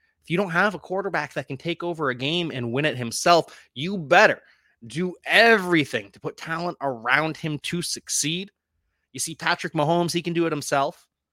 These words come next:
but they has Travis Kelce. Josh Allen, he can do it himself, but he's got Stephon Diggs. Lamar Jackson, he can do it himself, but he went, <laughs> they went out and got him a whole bunch of weapons this offseason.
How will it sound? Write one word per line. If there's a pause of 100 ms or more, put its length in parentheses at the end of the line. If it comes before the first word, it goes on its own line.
(180)
but
they
has
Travis
Kelce. (600)
Josh
Allen,
he
can
do
it
himself,
but
he's
got
Stephon
Diggs. (600)
Lamar
Jackson,
he
can
do
it
himself,
but
he
went,
<laughs>
they
went
out
and
got
him (200)
a
whole
bunch
of
weapons
this
offseason.